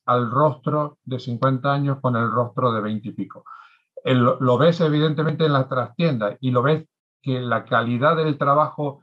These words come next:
en trastienda ha caído una barbaridad en su calidad, porque evidentemente esos chicos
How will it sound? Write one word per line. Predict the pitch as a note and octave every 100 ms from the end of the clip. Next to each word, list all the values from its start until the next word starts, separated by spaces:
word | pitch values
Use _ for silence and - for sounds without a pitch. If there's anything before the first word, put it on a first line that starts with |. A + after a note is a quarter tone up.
| _
en | B2+ B2+
trastienda | B2+ B2 - C#3 C3+ C#3 -
ha | C#3+ C#3
caído | C#3 C#3+ C#3 C3+ -
una | C#3+ D3
barbaridad | C3 B2+ A#2+ A#2 A2 A#2 A#2 - _ -
en | B2 A2+
su | A#2+
calidad, | - G#2+ A2+ A#2 - - _
porque | A#2+ A2 C3
evidentemente | C#3 E3 E3 E3 E3
esos | E3 D3+
chicos | D#3+ D#3 D3+ -